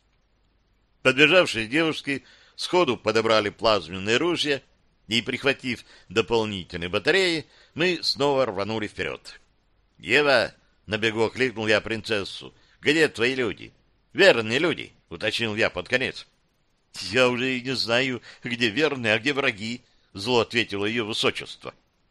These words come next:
"Ольга, связь с охраной?" — спросил я свою жену, на бегу достав телефон. Но индикатор показывал, что уровень сигнала нулевой —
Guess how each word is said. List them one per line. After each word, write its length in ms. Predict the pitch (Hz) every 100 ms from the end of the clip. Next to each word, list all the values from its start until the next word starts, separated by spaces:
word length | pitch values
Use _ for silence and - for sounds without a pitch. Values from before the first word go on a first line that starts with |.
| _ _ -
"Ольга, 480 | 110 120 113 95 _ _ _
связь 340 | - - 131 117
с 80 | 117
охраной?" — 540 | 110 117 113 107 98 _ _ _ _
спросил 460 | - 110 101 113
я 180 | 110 113
свою 320 | - 107 107
жену, 440 | 98 107 107 135 127 - - -
на 120 | 104 117
бегу 280 | 117 113
достав 460 | 110 107 - 110 -
телефон. 580 | 110 113 - 107 92 73 _ _ _ _ _ _
Но 160 | 143 185
индикатор 600 | 175 160 143 165 160 143
показывал, 760 | 123 127 - 117 107 104 113 110
что 260 | - - 131
уровень 400 | 117 110 104 101
сигнала 580 | - 95 101 98 95
нулевой — 720 | 92 107 107 92 85 135 196